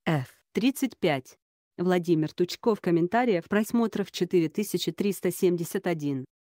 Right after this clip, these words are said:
На фото, зенитно-ракетные комплексы С триста, фото, Дмитрий Рагулин, тасс. Страсти по поводу внедрения российской военной техники в страны, входящие в нато, продолжают накаляться.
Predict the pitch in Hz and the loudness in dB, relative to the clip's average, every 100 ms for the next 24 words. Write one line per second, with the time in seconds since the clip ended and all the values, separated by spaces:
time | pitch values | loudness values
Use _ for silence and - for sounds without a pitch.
0 | _ 180 180 262 269 180 143 - - 185 | _ -4 -2 -2 0 0 -2 -6 -8 0
1 | 220 220 214 170 165 170 170 147 156 156 | 2 4 2 0 -2 0 0 0 -2 -2
2 | 220 196 165 - 180 170 160 - 233 277 | -2 -2 -2 -2 0 0 0 -2 0 0
3 | - 165 139 _ - - 226 247 165 131 | -2 -6 -6 _ -6 0 2 2 -2 -4
4 | - _ 180 208 233 - 160 165 160 170 | -8 _ -2 2 2 2 0 0 0 -2
5 | 139 139 - _ 151 139 - - _ _ | -2 -4 -8 _ -2 -2 -4 -16 _ _
6 | - 165 151 - 165 170 - 190 185 180 | -8 -4 -4 -4 -4 -4 -2 -2 -2 0
7 | 180 196 190 220 214 160 151 156 - 180 | 0 0 0 0 2 0 -2 -4 -2 -2
8 | - 165 160 165 170 160 160 - 277 - | 0 -2 0 0 2 2 0 0 -2 -2
9 | 175 165 - - 175 147 131 127 _ _ | -4 -4 -6 -6 -4 -2 -4 -8 _ _
10 | - 170 175 165 - 170 170 196 254 233 | -4 0 0 0 0 0 2 2 0 -2
11 | 202 - - 196 185 185 185 254 277 - | -4 -6 -2 0 2 2 2 2 0 0
12 | 185 180 180 156 - - | -2 0 0 0 -4 -14